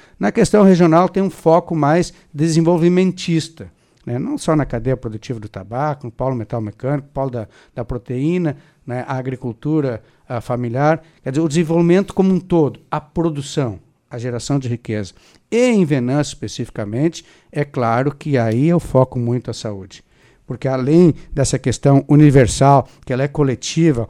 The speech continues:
onde tu atende, eh, né, as necessidades do hospital, da Secretaria da Saúde,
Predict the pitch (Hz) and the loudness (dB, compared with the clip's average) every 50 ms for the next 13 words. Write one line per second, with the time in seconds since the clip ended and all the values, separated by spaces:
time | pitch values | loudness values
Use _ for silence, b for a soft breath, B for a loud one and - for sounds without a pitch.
0 | b b b b 139 139 120 - - 131 120 - _ _ - 151 165 170 170 165 | b b b b 0 0 0 2 2 0 0 0 _ _ 6 8 10 10 10 10
1 | 147 123 110 117 110 - b b b b b b 123 117 120 123 123 123 120 - | 8 6 4 -2 -4 -6 b b b b b b -6 -4 -2 -2 -2 -4 -4 -6
2 | 147 123 120 117 127 131 - - 131 - - - 120 123 135 135 117 117 117 123 | -6 -6 -6 -4 -4 -4 -2 -2 -2 -4 -4 -4 -2 -2 0 -2 -2 -4 -4 -6
3 | - - - - - - 127 135 135 131 120 110 - - - 135 110 - 127 117 | -6 -6 -8 -10 -6 -2 0 0 0 0 -2 -4 -8 -10 -10 -10 -8 -6 -6 -4
4 | 123 120 120 110 - - 107 110 120 131 143 139 135 117 104 - | -4 -4 -6 -6 -6 -6 -6 -4 -2 -2 -2 -2 -2 -4 -6 -10